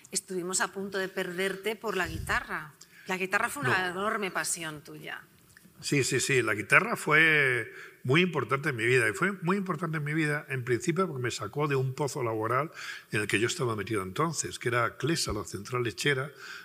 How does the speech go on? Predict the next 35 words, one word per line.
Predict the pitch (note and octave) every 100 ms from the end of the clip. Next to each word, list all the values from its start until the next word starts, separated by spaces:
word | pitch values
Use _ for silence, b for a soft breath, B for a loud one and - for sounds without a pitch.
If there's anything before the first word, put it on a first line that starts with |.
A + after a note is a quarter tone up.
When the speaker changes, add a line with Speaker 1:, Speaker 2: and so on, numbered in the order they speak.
| B
Speaker 2:
donde | A#2 G2+
yo | A#2
estaba | A#2 C3 B2+
de |
auxiliar | A#2+ - A2 B2
administrativo | A#2+ A2+ - - G#2 - F#3+ A#2+ G2
con | G#2 G2+
dieciséis | F#2+ F#2+ - A#2 C#3
años. | D#3 G#2 E2 - - - B B B B B
Y | A2+
entonces | D3+ E3
llevaba | D3 C#3+
una | F3 F3
vida | C#3+ F3 F3+ B2
realmente | A2 A2 C3 C3
perra, | - C3 C#3 A2+ F2+ -
porque | - - G2+ G2+ F#2+ - -
a | G#2+
las | G2
seis | - A#2
y | C3
media | C3 C#3+ D3+
mi | C#3+ A2
madre | A2+ A#2
me | A2+
despertaba, | A2 - A2+ - B2+ C3+ C#3
tenía | B2+ A2+ A#2
que | A2
ir | G#2+
a | G#2
trabajar, | G#2 F#2+ - C#3+
entraba | A#2+ A#2 A2+
a |
las | G2 D3
ocho, | C#3 - D#3